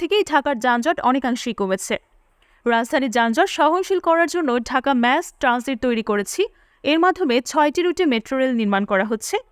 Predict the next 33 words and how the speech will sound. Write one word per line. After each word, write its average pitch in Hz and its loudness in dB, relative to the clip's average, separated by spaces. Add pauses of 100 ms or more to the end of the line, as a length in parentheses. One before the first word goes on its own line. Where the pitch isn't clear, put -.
(120)
একটি 330 0
তো 381 0
হয়েই 302 0
গেছে। 185 -4 (500)
ইতোমধ্যে 285 0 (100)
আমরা 339 0
চট্টগ্রামে 359 2
মেট্রো 269 0
রেল 285 2
নির্মাণের 302 0
জন্য 339 -2 (160)
সার্ভে 240 0
শুরু 185 -6
করেছি। 190 -4 (480)
আমি 240 0
থাকতে 254 -2
থাকতে 302 0 (100)
প্রতিটি 302 0
বিভাগীয় 320 2
শহরে 302 0
মেট্রো 254 -2
রেল 285 2
হেডকোয়ার্টারের 330 -2
সঙ্গে 320 -2 (100)
সংযুক্ত 220 -2
করে 196 -2
দিয়ে 185 -2
যাব, 190 0 (500)
যাতে 233 0
দেশের 262 0
মানুষ 269 2
দ্রুততম 285 0 (180)
সময়ে 294 2